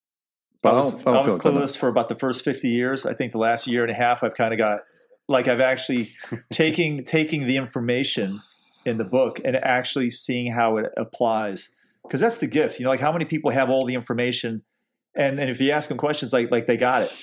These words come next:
Speaker 2: but yet you looked at their life, you look at their room, you look at their closet, you know, like, you see how their, their relationships, their business, everything's a mess. You're like, "Okay, they got it intellectually, but they haven't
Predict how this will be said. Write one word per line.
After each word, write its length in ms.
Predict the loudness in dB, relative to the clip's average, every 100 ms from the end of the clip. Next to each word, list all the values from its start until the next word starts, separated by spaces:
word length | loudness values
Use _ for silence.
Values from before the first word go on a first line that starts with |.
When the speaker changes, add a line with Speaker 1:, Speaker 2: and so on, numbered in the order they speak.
| -20 -4
Speaker 2:
but 80 | 0
yet 180 | 2 0
you 140 | 0
looked 160 | 0 -2
at 60 |
their 120 | 0 2
life, 400 | 2 0 -4 -16 _ _ _
you 120 | -2 0
look 140 | 0
at 100 | 0
their 100 | 0
room, 480 | 2 2 0 -4 -12 _
you 120 | -2 -2
look 120 | 0
at 60 | -2
their 80 |
closet, 340 | -2 0 2 0
you 60 |
know, 120 | 0 2
like, 220 | 0 -2
you 80 | -4
see 320 | -2 -2 0
how 180 | 2 2
their, 300 | 2 0 -2
their 120 | -2
relationships, 920 | 0 0 0 -2 -4 -2 -2 -2 -10 _ _ _
their 120 | -4 0
business, 500 | 0 0 -2 -2 0
everything's 320 | 0 0 -2
a 40 |
mess. 360 | 0 0 0 0
You're 80 | 0
like, 140 | 0
"Okay, 160 | -2 -2
they 100 | 0
got 200 | 2 0
it 60 |
intellectually, 640 | -2 0 0 0 -4 -4 -6 _ _ _
but 140 | -2 2
they 120 | 0
haven't 420 | 2 0 0 -2